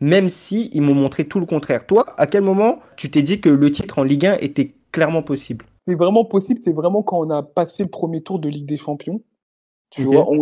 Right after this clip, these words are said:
Speaker 2: on, on passe le premier tour de Ligue des Champions. Dans ces victoires-là, au-delà de, au-delà du, du jeu un peu spectaculaire qu'on propose, que, on a un fighting spirit qui est exceptionnel. Sans, en fait, un, un truc où l'A S Monaco, ils, ils abandonnent pas, ils sont,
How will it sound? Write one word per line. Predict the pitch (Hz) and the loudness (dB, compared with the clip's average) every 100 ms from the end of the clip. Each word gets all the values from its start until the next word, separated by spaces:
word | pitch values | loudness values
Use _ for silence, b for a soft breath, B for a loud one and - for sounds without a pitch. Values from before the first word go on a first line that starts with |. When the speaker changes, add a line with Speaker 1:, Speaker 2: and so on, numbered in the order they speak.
| - | 0
Speaker 2:
on, | 160 | -2
on | 175 | -2
passe | 165 214 | 0 2
le | 220 | 2
premier | - 196 175 | 2 0 0
tour | 214 | 0
de | 190 | -2
Ligue | 170 | -2
des | 156 | -4
Champions. | 160 165 156 196 233 B B 151 | -4 -4 -2 -2 -2 B B 0
Dans | 170 | 0
ces | 175 - 175 | 0 -4 -4
victoires-là, | 175 - 185 185 214 - | -4 -4 0 2 4 2
au-delà | 175 160 214 | 0 2 2
de, | 180 151 143 139 139 139 139 135 | 2 -2 0 0 -2 -2 -4 -6
au-delà | - 151 202 | -6 -2 -2
du, | 170 147 135 131 _ | -2 -10 -14 -16 _
du | 135 | -20
jeu | 135 175 165 | -12 -6 -4
un | 139 | -6
peu | - 156 | -8 -12
spectaculaire | - - 151 151 165 165 | -10 0 0 0 -2 -2
qu'on | - 139 | -2 -8
propose, | - 143 180 190 180 | -8 -4 0 0 0
que, | 143 131 127 123 | -2 -2 -2 0
on | 156 | 2
a | 156 | 2
un | |
fighting | 156 202 196 208 196 | 2 0 2 2 0
spirit | - 156 190 220 - _ | 0 0 2 2 -2 _
qui | - | -2
est | 160 | 0
exceptionnel. | 185 - 180 - 156 135 _ _ | 0 -2 -4 0 0 0 _ _
Sans, | - 240 247 | 2 4 2
en | 160 | -2
fait, | 214 214 | 0 0
un, | 151 143 143 135 _ _ | -2 -2 -6 -10 _ _
un | 143 | -6
truc | 147 233 - | -2 -4 -2
où | 156 | 0
l'A | 151 | 0
S | 147 | 0
Monaco, | 151 156 151 226 - | 0 0 2 0 0
ils, | 156 143 - | -8 -12 -12
ils | 156 151 | -2 0
abandonnent | 147 156 147 143 | 2 0 0 2
pas, | 170 202 - B B - | 2 2 0 B B -10
ils | 147 | -6
sont, | 160 156 156 151 143 | 0 2 2 2 -2